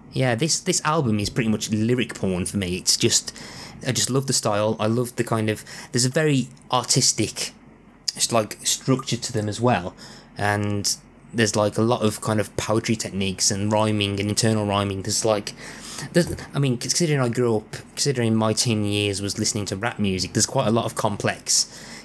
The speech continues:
kind of internal rhymes here as well, which kind of <laughs> influenced by kind of rap as well. And yeah, so I just love the kind of, like, the lyrical denseness of it,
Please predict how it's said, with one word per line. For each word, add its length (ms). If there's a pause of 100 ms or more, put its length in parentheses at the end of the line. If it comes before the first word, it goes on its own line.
kind 220
of 220
internal 440
rhymes 320
here 200
as 120
well, 360 (440)
which 140
kind 180
of 120 (280)
<laughs> 240
influenced 520
by 160
kind 240
of 160
rap 240
as 120
well. 160
And 380 (580)
yeah, 240
so 340
I 60
just 240
love 340
the 220 (280)
kind 160
of, 100
like, 260
the 80
lyrical 500 (480)
denseness 460
of 140
it, 120